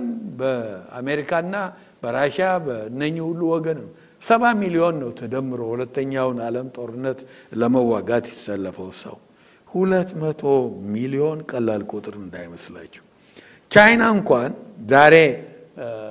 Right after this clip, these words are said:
ስንት፣ አንድ ነጥብ ስምንት ቢሊዮን ህዝብ ያላት፣ እ፣ በሁለት ሺህ ዓመተ ምህረት ላይ ሦስት መቶ ስልሳ ሦስት ሚሊዮን ሃምሳ ሺህ ዘጠኝ መቶ ሰማንያ ወታደር አለኝ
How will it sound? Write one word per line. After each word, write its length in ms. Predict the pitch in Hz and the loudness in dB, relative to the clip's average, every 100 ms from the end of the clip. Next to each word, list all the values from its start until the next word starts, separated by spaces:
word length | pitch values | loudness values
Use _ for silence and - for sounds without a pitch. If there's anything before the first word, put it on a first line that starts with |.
| 107 120 | -14 -12
ስንት፣ 340 | - 175 165 170 147 - | -8 -6 -2 0 0 0
አንድ 240 | 147 175 170 | 0 2 0
ነጥብ 340 | 160 160 165 180 | 0 -2 -2 -8
ስምንት 460 | - 160 160 170 156 143 117 | -8 -8 -6 -8 -8 -10 0
ቢሊዮን 460 | 170 175 170 160 147 | 4 6 4 2 0
ህዝብ 240 | 131 120 | -6 -4
ያላት፣ 460 | 117 95 110 156 - - - - - - _ 110 | -6 -4 -6 -6 -8 -16 -20 -20 -20 -20 _ -4
እ፣ 100 | 110 101 95 85 - _ - - - | -2 -2 -6 -12 -20 _ -20 -16 0
በሁለት 680 | 123 127 113 147 196 196 | 4 6 4 6 6 6
ሺህ 200 | 196 202 | 2 4
ዓመተ 300 | 185 170 165 170 | 4 4 4 4
ምህረት 480 | 160 147 143 135 135 147 | 4 4 4 2 0 2
ላይ 200 | 170 185 - - - - - | 4 4 -2 -16 -20 -20 -20
ሦስት 340 | - 180 185 | 6 8 8
መቶ 200 | 185 165 170 160 | 4 4 4 4
ስልሳ 320 | 160 147 - 147 139 | 2 -2 0 0 2
ሦስት 420 | 170 185 180 - 165 151 - - - 107 | 0 0 -4 -8 -4 -4 -6 -16 -10 0
ሚሊዮን 640 | 135 190 185 160 156 180 175 - - - - _ - | 6 6 10 10 10 6 0 -10 -18 -20 -20 _ 0
ሃምሳ 360 | 113 139 143 - 165 190 214 - - _ - | 6 6 6 4 4 4 -2 -16 -20 _ -16
ሺህ 200 | - 180 175 | -6 -4 -2
ዘጠኝ 320 | 127 139 160 | 0 2 2
መቶ 200 | 160 151 147 | 2 2 0
ሰማንያ 460 | - 135 135 160 185 185 - - - - | 0 0 0 2 2 0 -16 -20 -20 -2
ወታደር 640 | 131 151 165 147 131 143 | 0 2 2 0 0 0
አለኝ 420 | 131 127 123 143 | 0 0 -2 -2